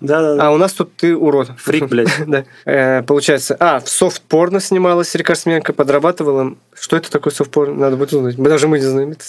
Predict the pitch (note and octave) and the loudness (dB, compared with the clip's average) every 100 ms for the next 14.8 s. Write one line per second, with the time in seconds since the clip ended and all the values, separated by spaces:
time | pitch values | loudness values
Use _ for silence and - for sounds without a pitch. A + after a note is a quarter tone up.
0 | D3+ E3 D#3 D#3+ D#3 D3+ C3+ - D3 - | 0 2 2 0 2 0 -2 -2 -2 0
1 | C#3 C3 - D#3+ D#3 D#3+ D3 C#3+ D3 F3 | -2 -4 -2 0 2 0 0 0 -2 -2
2 | - D3+ D3+ C#3+ C#3+ D3+ F3+ F#3 D#3+ - | 0 0 2 0 2 2 2 2 0 0
3 | C3+ C3 C3 A2+ A2+ - A#2+ - A#2 B2 | 0 0 0 0 -2 0 -2 0 -2 -2
4 | - D3 C3+ B2+ D3+ G3+ B2 D#3+ C#3 C#3 | 0 0 2 0 2 2 0 -2 0 0
5 | C#3 D3 - A#2+ A#2 - A#2+ A#2+ _ _ | -2 -2 -6 -8 -10 -6 -8 -8 _ _
6 | _ _ D#3 D#3 E3+ F#3+ E3 D#3 D3+ F3+ | _ _ 2 2 2 0 2 2 2 2
7 | G3 F#3 C#3+ - B2+ C#3+ C3+ C#3 C3 D3+ | 2 0 -2 -2 0 0 0 -4 -2 0
8 | D#3 - - D3 D3 C3+ C3+ C#3 - F3+ | -2 -6 -4 0 0 0 -2 -2 2 2
9 | F#3+ D3 B2+ C3 D#3 D3 - D3+ - - | 0 -4 -6 0 0 0 0 -2 0 -2
10 | E3 D3+ - - _ _ _ E3+ G3+ B3 | 0 -2 -6 -12 _ _ _ -2 0 2
11 | - F3+ F3+ - - D3+ E3+ C#3+ - D#3+ | 2 2 0 -4 -4 0 0 0 0 0
12 | D3+ D#3+ D#3+ - D3 E3+ D3+ D#3+ D3 C#3+ | 2 2 2 0 0 0 2 2 2 2
13 | C#3 - - - - E3 D#3+ F#3+ F#3+ D#3+ | -2 -14 -20 -10 0 0 2 0 0 0
14 | D3 D3+ E3+ D#3 - C3 D#3 B2+ | 0 0 -2 -2 -2 -2 -2 -2